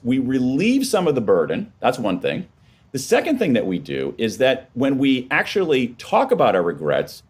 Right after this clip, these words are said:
converting these kind of blobby mental abstractions into concrete words, whether it's spoken or writing, defangs them. Uh, it begins the sense-making process.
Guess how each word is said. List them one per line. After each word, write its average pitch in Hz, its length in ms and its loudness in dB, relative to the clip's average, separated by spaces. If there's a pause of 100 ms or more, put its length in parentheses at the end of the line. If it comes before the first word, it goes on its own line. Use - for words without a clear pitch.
(120)
converting 190 680 0
these 160 200 -2
kind 147 300 0
of 98 240 -2
blobby 160 480 2
mental 156 460 -2
abstractions 123 880 -2 (380)
into 233 240 2
concrete 170 480 0
words, 127 640 2
whether 123 240 4
it's 120 100 -4
spoken 147 420 2
or 117 160 2
writing, 110 540 0 (1120)
defangs 233 480 2
them. - 180 -8 (460)
Uh, 135 260 4
it 143 120 0
begins 147 400 0
the 196 80 2
sense-making 175 580 -2
process. - 580 -10